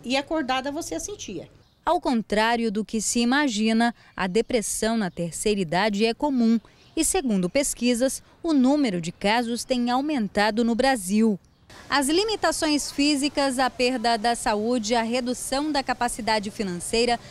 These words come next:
Speaker 2: são alguns dos motivos que podem desencadear ou agravar a depressão. Mas, apesar disso, especialistas afirmam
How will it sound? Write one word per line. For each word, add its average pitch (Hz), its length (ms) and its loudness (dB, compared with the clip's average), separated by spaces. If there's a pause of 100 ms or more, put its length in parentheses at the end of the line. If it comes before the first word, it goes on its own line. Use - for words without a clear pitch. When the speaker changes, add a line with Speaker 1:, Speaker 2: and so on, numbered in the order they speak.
(120)
Speaker 2:
são 370 240 0
alguns 302 340 2
dos 262 180 -2
motivos 240 520 -2
que 226 100 -4
podem 233 460 0
desencadear 233 1000 0
ou 247 100 0
agravar 233 520 0
a 240 60 0
depressão. 220 680 -2 (360)
Mas, 220 220 -2
apesar 247 420 0
disso, 277 380 -4
especialistas 269 840 -2
afirmam 262 680 0